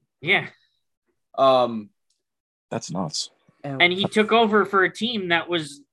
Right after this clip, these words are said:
Speaker 1: like, one of the most
Speaker 2: The worst team.
Speaker 1: dysfunctional
Speaker 2: Mm-hmm.
Speaker 1: i-, in the league
Speaker 3: Uh,
Speaker 1: at the time.
Speaker 2: Um, and what was it? It'd be one thing if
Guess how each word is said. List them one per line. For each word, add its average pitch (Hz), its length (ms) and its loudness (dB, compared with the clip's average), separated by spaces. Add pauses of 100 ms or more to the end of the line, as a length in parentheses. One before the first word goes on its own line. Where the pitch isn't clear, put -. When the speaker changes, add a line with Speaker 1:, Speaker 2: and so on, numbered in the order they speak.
(120)
Speaker 1:
like, 165 400 0
one 165 360 -2
of 180 80 2
the 170 80 -2
most 165 340 2
Speaker 2:
The - 80 4
worst 160 200 4
team. 190 100 2
Speaker 1:
dysfunctional 180 680 0
Speaker 2:
Mm-hmm. 156 300 -2
Speaker 1:
i-, 196 40 -4
in 190 340 -2
the 185 80 0
league 202 240 -2
Speaker 3:
Uh, 185 40 8
Speaker 1:
at 190 120 4
the 170 60 -14
time. 160 460 -4 (680)
Speaker 2:
Um, 120 460 4 (540)
and 123 380 -6
what 131 140 -2
was 123 80 -4
it? - 140 -8 (240)
It'd 185 120 4
be 240 100 6
one 196 360 4
thing 214 240 -2
if 139 180 -2